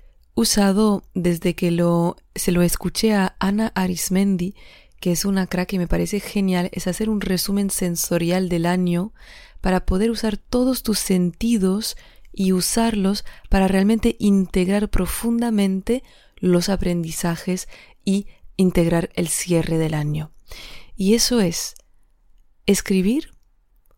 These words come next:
tu año si fuera un color. ¿Qué color sería? ¿Una palabra? ¿Una canción?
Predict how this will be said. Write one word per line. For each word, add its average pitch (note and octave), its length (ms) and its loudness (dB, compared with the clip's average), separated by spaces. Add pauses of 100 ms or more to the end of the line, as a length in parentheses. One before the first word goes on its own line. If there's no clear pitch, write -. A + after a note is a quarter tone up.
(680)
tu G#3+ 220 2
año F#3 480 0 (640)
si - 200 -4
fuera B3 380 0
un G3 180 4
color. F3 560 0 (300)
¿Qué - 140 -8
color A3 320 2
sería? F3+ 540 -2 (1500)
¿Una G#3+ 260 2
palabra? F3+ 640 0 (1160)
¿Una G#3+ 240 2
canción? F#3+ 720 2